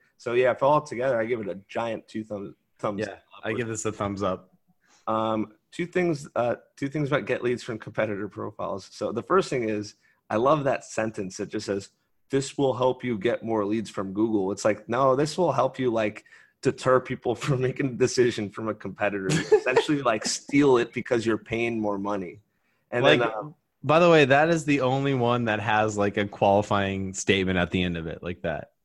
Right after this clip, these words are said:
Speaker 1: Like, something that will happen. <laughs>
Speaker 2: "This will help you get more leads from Google." Everything else is very ambiguous. And it's like, "If you do this, you'll get more leads."
Speaker 1: It's like, "Build trust in your business." It's like, I don't know, maybe. And, but the, you know what the, um,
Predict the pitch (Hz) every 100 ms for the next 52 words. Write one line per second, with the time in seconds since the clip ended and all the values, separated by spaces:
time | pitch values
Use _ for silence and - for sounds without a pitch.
0 | - 113 - 123 110 117 101 101 98 98
1 | 120 123 - - 135 143 185 165 156 139
2 | 143 139 131 131 123 120 110 117 110 104
3 | 107 95 90 120 151 160 151 135 117 104
4 | 113 110 107 95 104 98 98 117 135 -
5 | - - 107 95 - 95 95 _ _ -
6 | 113 127 147 156 165 120 101 - 123 123
7 | 113 120 110 107 104 101 95 73 69 -
8 | - _ - 113 107 110 98 - 135 135
9 | - 131 127 - 123 107 92 104 104 98
10 | - - 92 90 - 101 92 90 92 95
11 | 95 95 95 107 - - 110 110 - -
12 | 127 117 123 117 156 202 180 170 - 113
13 | 107 98 95